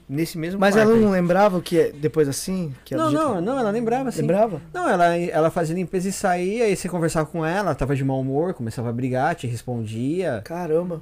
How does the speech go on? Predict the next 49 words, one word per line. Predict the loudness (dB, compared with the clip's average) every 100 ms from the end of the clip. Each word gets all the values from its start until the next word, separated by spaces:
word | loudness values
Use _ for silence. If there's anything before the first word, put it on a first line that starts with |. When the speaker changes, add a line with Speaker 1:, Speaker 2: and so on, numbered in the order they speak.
| -8
Speaker 1:
É, | -6 -6 -6
ela | -4 -2
ficava | -2 -2 -4 -8 -6
totalmente | -6 -6 -8 -6 -8
alterada. | -8 -4 -4 -4
A |
gente | -6
falava | -8 -8
assim, | -8
"Mas | -10 -10 -12 -14
o |
que | -18
que | -16
tá | -14
acontecendo? | -12 -10 -8 -8 -10
Por | -12
que | -14
que | -10
você | -10 -10
tá | -10
assim? | -8 -8
Eu | -8
não | -10
sei." | -12 -14 -16 _ -16
Ela | -14
falava, | -14 -14 -14
não | -14
sei. | -12 -14 -16 _ _ -16
Speaker 2:
Hum. | -14 -12 -12 -14 -18 -20 _ _ _
Speaker 1:
Aí | -2 0
depois | 2 4
ela | 4 2
começou | 0 -4 -4
a |
perceber | -4 -2 -2 -2
que |
toda | -2 -2
vez | 0 0
que | -2
ela |
entrava | -8 -8 -6
nesse | -8 -8
mesmo | -10 -4 -2 -2
quarto, | -4 -6 -4 -4 -8
ela | -10 -10 -8
saía | -10 -10 -8 -8 -8 -10 -14 -10
alterada, | -10 -8 -6 -4 -6 -8 -12
Speaker 2:
Hum. | -12 -12 -10 -12
Speaker 1:
né? | -12